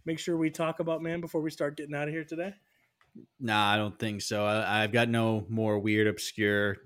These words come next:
Speaker 2: young U S men's national team players to break down. I'm, I'm about <laughs> at my wits' end of knowledge on that. So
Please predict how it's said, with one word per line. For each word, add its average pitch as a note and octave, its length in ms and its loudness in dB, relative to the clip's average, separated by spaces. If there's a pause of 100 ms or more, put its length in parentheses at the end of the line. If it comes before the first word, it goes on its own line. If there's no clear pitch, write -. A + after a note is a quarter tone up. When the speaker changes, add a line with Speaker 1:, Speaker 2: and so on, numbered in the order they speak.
(580)
Speaker 2:
young A2 380 4
U G#2 160 4
S G2+ 180 2
men's G2 320 -4
national G2 440 -4
team G2 260 -8
players F#2+ 320 -4
to F#2+ 100 -8
break G2 300 -4
down. F#2+ 420 -6
I'm, G2 260 -10
I'm G2+ 100 -8
about G2+ 400 2 (240)
<laughs> - 200 -20
at C#3 440 8
my A#2+ 180 4
wits' A#2+ 340 4
end A2+ 240 2
of G#2 100 -4
knowledge G#2 480 0
on G2+ 260 -6
that. G2 260 -6
So F#2+ 400 -6